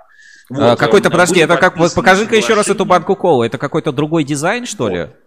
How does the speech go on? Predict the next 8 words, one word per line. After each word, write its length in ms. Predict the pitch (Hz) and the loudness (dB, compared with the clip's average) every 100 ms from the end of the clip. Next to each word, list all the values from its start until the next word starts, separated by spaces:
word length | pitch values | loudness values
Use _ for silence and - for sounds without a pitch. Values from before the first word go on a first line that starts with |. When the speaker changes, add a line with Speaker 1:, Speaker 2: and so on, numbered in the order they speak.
| _ | _
Speaker 1:
Это 340 | - 98 117 113 | -10 -6 -4 -4
специальный 540 | - 127 - 147 147 | -6 -6 -2 -2 -2
Speaker 2:
А 20 | |
Speaker 1:
какой-то 320 | 131 135 143 240 | -6 -6 -6 -8
Speaker 2:
тут, 180 | 220 - | -16 -16
а, 260 | 139 139 107 - _ _ _ _ _ _ - 110 | -16 -16 -18 -20 _ _ _ _ _ _ -20 -20
без 500 | 135 131 135 226 220 | -20 -16 -6 -6 -6
калорий. 920 | - 160 180 180 175 147 107 - - | -8 -6 -4 -2 -2 -4 -6 -12 -20